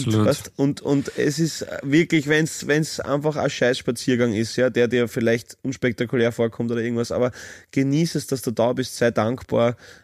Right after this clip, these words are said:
Speaker 2: Es kann so scheiße schnell einfach vorbei sein und deswegen einfach dankbar, demütig und, und, und
Speaker 1: Ja.
Speaker 2: positiv ich versuchen zu leben. Ich weiß, es ist oft scheißschwierig und wir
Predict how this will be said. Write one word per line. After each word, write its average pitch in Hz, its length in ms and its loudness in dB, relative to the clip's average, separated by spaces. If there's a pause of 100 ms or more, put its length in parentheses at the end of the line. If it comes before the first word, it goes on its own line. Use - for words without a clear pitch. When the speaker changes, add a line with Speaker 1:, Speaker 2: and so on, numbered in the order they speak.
(140)
Speaker 2:
Es 120 180 -2
kann 135 280 -2
so 139 440 0
scheiße 135 720 0
schnell 117 440 2
einfach 110 480 -2
vorbei 101 420 0
sein 107 320 -2
und 95 240 -6
deswegen 107 440 -2
einfach 104 400 -4
dankbar, 123 720 0
demütig 113 840 0
und, 107 320 -4
und, 101 380 -6 (260)
und 110 100 -2
Speaker 1:
Ja. 101 200 0
Speaker 2:
positiv 113 720 -2 (520)
ich - 260 -8
versuchen 143 680 2
zu - 120 -6
leben. 110 280 2
Ich 107 100 0
weiß, 110 240 -2
es - 160 -12
ist - 80 -8
oft 107 260 -2
scheißschwierig 101 600 -2
und 104 100 -4
wir 107 200 2